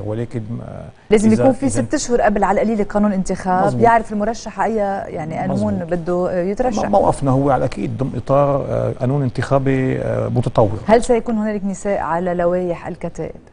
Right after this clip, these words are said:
Speaker 1: لازم، لازم، لازم، و-، والحزب عم بيشتغل على هالموضوع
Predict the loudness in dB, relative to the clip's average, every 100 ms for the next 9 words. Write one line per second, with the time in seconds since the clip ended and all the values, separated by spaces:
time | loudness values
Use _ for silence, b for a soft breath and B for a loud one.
0 | _ _ -2 0 0 -2 -10 -18 -20 -10
1 | -6 -6 -8 -12 -10 -6 -6 -6 0 2
2 | 4 2 0 -2 -4 0 2 2 2 0
3 | 0 0 2 0 0 -2 -4